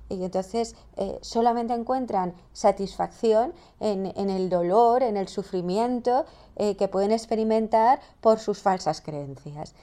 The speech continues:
Eh, como ejemplo tendríamos a los mártires, ¿no? Que parece que, que, que pasan de razonar sobre sus creencias y simplemente se, se asientan todo,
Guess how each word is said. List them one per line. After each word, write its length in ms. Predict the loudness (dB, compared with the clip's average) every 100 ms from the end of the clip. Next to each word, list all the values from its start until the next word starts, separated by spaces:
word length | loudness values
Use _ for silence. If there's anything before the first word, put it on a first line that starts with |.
| -20 -8
Eh, 420 | -4 -2 0 0 -2
como 180 | -2 -2
ejemplo 440 | -2 -2 2 2
tendríamos 520 | 2 0 0 0 0
a 80 | 0
los 220 | 0 0
mártires, 640 | 4 4 2 -8 -8 -8 -10
¿no? 180 | -10 -12 -18 _
Que 100 | -6 -2
parece 480 | 0 -2 -2 -4
que, 500 | -4 -4 -2 -2 -4 -4
que, 400 | -6 -6 -8 -8
que 360 | -8 -6 -8 -14 -20 -16 -14 -16 -16 0
pasan 400 | 0 0 -4 -2
de 240 | -2 -2 -6 -16 -4
razonar 640 | -4 -4 -6 -2 2 2
sobre 280 | 2 -4 -4
sus 180 | -4 -8
creencias 580 | -4 -2 -2 0 -2 0
y 60 |
simplemente 720 | -4 -4 -4 -2 -4 -2 -4 -4 -18 -14
se, 420 | -4 -2 -2 -4
se 300 | -6 -4 0
asientan 760 | 0 0 2 2 2 0 -2 -4 -14 -10
todo, 500 | 4 6 8 8 6